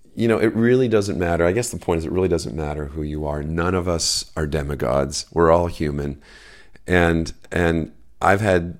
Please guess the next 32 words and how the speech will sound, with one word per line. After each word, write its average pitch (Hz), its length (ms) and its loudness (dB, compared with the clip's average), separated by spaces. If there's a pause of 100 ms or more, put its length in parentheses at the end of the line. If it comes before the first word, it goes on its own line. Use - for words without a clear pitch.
(140)
you 85 100 -2
know, 80 140 2
constant 85 440 -2
travel 80 680 2
and 78 200 -2
the 80 60 0
work 82 380 0
party 80 380 2
adventure 76 480 -2
experience 82 500 -4
program 76 640 0
that - 160 -4
we 80 100 0
attempt 78 340 -4
to - 60 -8
deliver 76 340 -4
from 76 260 -8
Excess 78 540 -2 (460)
in - 100 -2
almost 85 240 2
sixty 82 300 -4
countries 78 680 -4
that 82 280 0
has 80 320 -4
caught 82 260 2
up 92 160 -2
with 92 140 -4
me 170 80 -4
from 76 200 -6
time 71 200 -4
to 73 60 -4
time. 71 340 -6